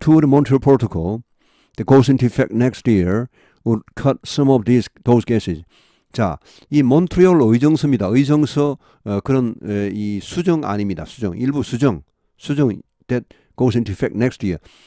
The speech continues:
내년에 발효가 되는, go into effect은 발효가 되다는 말입니다. 발효가 되는 그 일부 수정 부분, 수정 부분 이것이 would cut some of those gases.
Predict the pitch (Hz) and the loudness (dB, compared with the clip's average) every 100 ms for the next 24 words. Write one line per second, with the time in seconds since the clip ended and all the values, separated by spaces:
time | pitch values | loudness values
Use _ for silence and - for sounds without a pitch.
0 | _ 113 120 151 170 156 123 139 139 127 | _ -2 2 4 2 2 0 0 0 0
1 | 113 90 - 139 151 147 123 110 135 143 | -2 -4 -2 -2 0 -2 -4 -4 -4 -6
2 | 131 _ - 107 127 131 104 123 135 120 | -8 _ -8 -4 -2 -2 -2 0 2 2
3 | 104 82 78 - _ _ _ _ _ - | 0 -4 -10 -18 _ _ _ _ _ -8
4 | 120 143 143 127 135 143 131 127 131 127 | -2 0 0 0 0 0 -2 2 2 2
5 | 135 151 151 - 123 170 190 170 147 110 | 2 2 0 -2 0 0 2 2 4 2
6 | 76 _ - 123 151 143 135 123 143 95 | -4 _ -10 -4 -2 0 0 0 0 -4
7 | 90 _ - 113 - 135 135 - - 127 | -8 _ -10 -8 -2 0 0 -2 -4 2
8 | 131 117 123 113 117 101 | 2 4 2 0 -2 -2